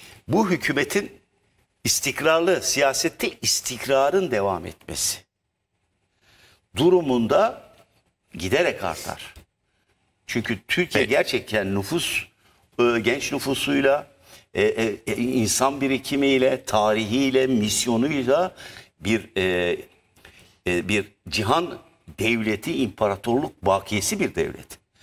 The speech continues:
Speaker 1: Yani biz böyle ne bileyim A B D gibi veya yüz yıl, elli yıl önce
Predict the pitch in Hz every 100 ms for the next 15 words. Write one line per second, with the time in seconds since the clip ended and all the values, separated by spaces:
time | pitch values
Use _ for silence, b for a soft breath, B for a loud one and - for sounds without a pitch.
0 | b _ 92 95 98 92 117 92 110 104
1 | 98 110 135 104 85 95 92 98 101 113
2 | 113 104 101 101 101 113 101 110 104 -
3 | 110 110 113 107 107 98 104